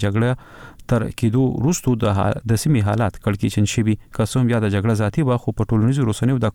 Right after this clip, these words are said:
کوششونه روان ول چې هغې ته د مذهب رنګ ورکړي. د سعدي ملک حاجي سلیم اورنګزیب نن مشالو ته وویل چې دوی دا اړخ هم څېړلې چې څرنګه په سوشل میډیا د نفرت ډک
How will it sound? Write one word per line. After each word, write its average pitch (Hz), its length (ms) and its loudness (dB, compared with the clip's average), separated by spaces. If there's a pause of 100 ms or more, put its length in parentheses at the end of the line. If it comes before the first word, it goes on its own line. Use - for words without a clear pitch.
کوششونه - 420 0
روان 131 240 2
ول 151 140 0
چې - 440 -12
هغې 107 240 0
ته 117 120 0
د 101 120 2
مذهب 107 320 0
رنګ 107 120 2
ورکړي. 107 200 -2 (420)
د 117 120 0
سعدي 120 180 2 (140)
ملک 120 260 -2 (360)
حاجي 135 340 2
سلیم 120 320 0
اورنګزیب 110 400 2
نن 113 160 4
مشالو 110 400 -2
ته 107 80 2
وویل 135 260 0
چې 113 460 -2
دوی 113 180 4
دا 113 140 2
اړخ 113 260 -2
هم 147 100 2
څېړلې 117 500 0
چې 110 80 0 (100)
څرنګه 120 360 2 (440)
په 113 180 2
سوشل 123 320 0
میډیا 113 480 2
د 104 140 4
نفرت 113 340 -2
ډک 131 160 -2